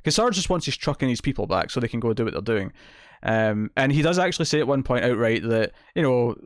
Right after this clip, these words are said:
if we do our job properly, hopefully the planet won't have to die. So they don't seem to be the ones killing the planet unless it gets to the point where they just have to, because it's, you know, like, an infestation to the point where, okay.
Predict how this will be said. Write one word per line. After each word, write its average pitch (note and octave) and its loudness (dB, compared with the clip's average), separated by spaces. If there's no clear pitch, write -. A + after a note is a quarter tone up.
if C3 -2
we D3 4
do C3+ 4
our A#2+ 2
job B2+ 0
properly, A#2 0
hopefully A#2+ 0
the G#2 -4
planet A2+ -2
won't G#2+ -2
have A2+ -2
to G2 -6
die. C2 -4
So B2+ 0
they E3+ 2
don't F#3 2
seem E3 2
to D#3 -2
be C#3 0
the B2+ 2
ones A#2+ 0
killing B2 0
the A2+ -2
planet - -2
unless B2 0
it A2+ -4
gets A#2+ -2
to G#2+ -10
the - -8
point A2+ 0
where G#2+ -4
they G#2+ 0
just G#2 -8
have G#2+ -2
to, F#2+ -4
because G#2+ -8
it's, - -6
you - -2
know, A#2+ 2
like, A2 0
an A#2+ 0
infestation G#2+ -2
to - -12
the G#2+ -6
point G2 -4
where, G2+ -2
okay. G2+ -6